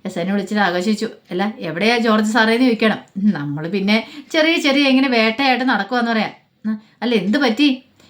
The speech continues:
"ഈയിടെയായിട്ടൊന്നും വിളിക്കുന്നില്ലായിരുന്നല്ലോ" എന്ന് ആകാശിനോട് ചോദിക്കുക. "അത് പിന്നെ എന്തേലും ആവശ്യമുണ്ടെങ്കിൽ വിളിച്ചാൽ മതിയല്ലോ, അതുകൊണ്ട് എപ്പോ വിളിച്ചതെന്ന് പറയാം." "ഇപ്പൊ എന്ത് പറ്റി ആകാശ് സാറിന് ആവശ്യം?"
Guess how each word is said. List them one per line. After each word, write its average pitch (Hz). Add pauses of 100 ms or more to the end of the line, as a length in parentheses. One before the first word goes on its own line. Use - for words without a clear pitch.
(140)
"ഈയിടെയായിട്ടൊന്നും 320
വിളിക്കുന്നില്ലായിരുന്നല്ലോ" 262
എന്ന് 254
ആകാശിനോട് 214
ചോദിക്കുക. 214 (100)
"അത് 151
പിന്നെ 180
എന്തേലും 170
ആവശ്യമുണ്ടെങ്കിൽ 208
വിളിച്ചാൽ 240
മതിയല്ലോ, 254 (120)
അതുകൊണ്ട് 330
എപ്പോ 247
വിളിച്ചതെന്ന് 226
പറയാം." 214 (540)
"ഇപ്പൊ 185
എന്ത് 302
പറ്റി 311
ആകാശ് 262
സാറിന് 262
ആവശ്യം?" 208